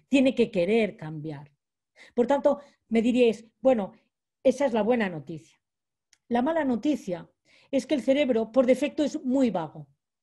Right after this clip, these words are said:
y no le gusta cambiar. No le gusta nada la incertidumbre,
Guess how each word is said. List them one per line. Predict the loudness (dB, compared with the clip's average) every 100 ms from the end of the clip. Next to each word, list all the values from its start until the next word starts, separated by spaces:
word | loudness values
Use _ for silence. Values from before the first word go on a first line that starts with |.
| _
y | -4 0
no | 2
le | 2
gusta | 0 -2 -6
cambiar. | -10 -10 -12 -14 -18 _ _ _
No | -6 -4
le | -2
gusta | -2 -2 -2 -2
nada | 0 -2 0
la | 0 0
incertidumbre, | -2 -4 -6 -6 -6 -2 -2 -2 -10 -12